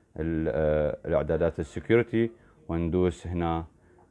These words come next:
آه، انتر، ونرجع ندخل الكود اللي ولدناه مرة أخرى، صفر اثنين مكرر تسعة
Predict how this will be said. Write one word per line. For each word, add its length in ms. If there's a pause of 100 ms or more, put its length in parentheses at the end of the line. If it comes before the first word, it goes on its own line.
(140)
آه، 200
انتر، 460
ونرجع 380
ندخل 400
الكود 400
اللي 240
ولدناه 480
مرة 240
أخرى، 300 (460)
صفر 420 (1200)
اثنين 280
مكرر 320
تسعة 540